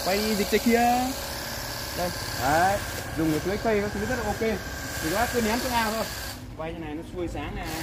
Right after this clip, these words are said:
quay đến nhiều sáng. Các bác cứ gọi là cứ, ờ, ném cái vòi xuống ao là mình dùng mình tưới cây rất là ok nhé. Đó. Máy chạy cực kỳ là khỏe luôn. Không thích thì các bác muốn phụt xe các bác lại thay cho cái đầu này vào.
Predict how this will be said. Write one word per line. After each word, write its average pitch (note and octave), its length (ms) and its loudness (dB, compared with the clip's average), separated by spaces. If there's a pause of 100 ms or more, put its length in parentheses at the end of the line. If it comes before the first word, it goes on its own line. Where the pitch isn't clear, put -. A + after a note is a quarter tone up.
(200)
quay D#3 140 -4
đến - 180 -2
nhiều D#3+ 100 -2 (100)
sáng. C#3+ 180 -2 (680)
Các G#3 60 2
bác B3 200 6
cứ B3+ 120 0
gọi G#3+ 180 4
là F#3 600 4
cứ, A#3+ 60 -4 (340)
ờ, A3+ 360 4
ném G#3 220 4
cái C#4 140 -2
vòi F#3+ 180 2
xuống A3+ 120 -2
ao A3 160 0 (260)
là D#3+ 60 -2
mình F3 200 -2
dùng F3 100 2
mình E3+ 180 0
tưới G3+ 200 4
cây G#3+ 140 2
rất A#3 120 2
là G#3+ 100 0
ok F4+ 120 2 (100)
nhé. G3 200 2 (260)
Đó. - 240 4 (480)
Máy - 200 6
chạy - 180 4
cực - 180 6
kỳ - 120 8
là - 140 8
khỏe - 200 10
luôn. - 120 10 (420)
Không - 200 8
thích - 120 6
thì - 100 8
các G3+ 60 4
bác G#3+ 160 4
muốn G3 180 4
phụt F3 160 4
xe G3 100 6
các F3+ 140 6
bác F#3+ 120 4
lại - 160 4
thay F#3 140 4
cho F#3 80 4
cái F#3+ 80 2
đầu E3 140 4
này - 100 2
vào. D3+ 120 2